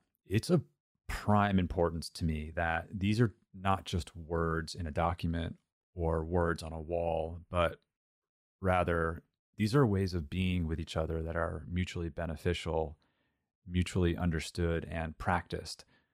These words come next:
Now, n-, not perfectly, uh, but that we show up with our imperfections, working together. Uh, and I just wanna underscore and highlight,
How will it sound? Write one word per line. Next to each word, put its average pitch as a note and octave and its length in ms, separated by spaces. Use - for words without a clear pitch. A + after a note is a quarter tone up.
Now, E2+ 320
n-, G#2 100
not G#2 320
perfectly, G2+ 720
uh, F2+ 180
but G2 120
that G2 120
we G2+ 80
show F#2+ 320
up G#2+ 300
with A2 160
our G#2+ 140
imperfections, F#2+ 880
working F#2+ 400
together. E2+ 600
Uh, D#2+ 120
and G#2 80
I A2+ 60
just B2 120
wanna D3+ 140
underscore G#2 760
and E2+ 80
highlight, F2+ 560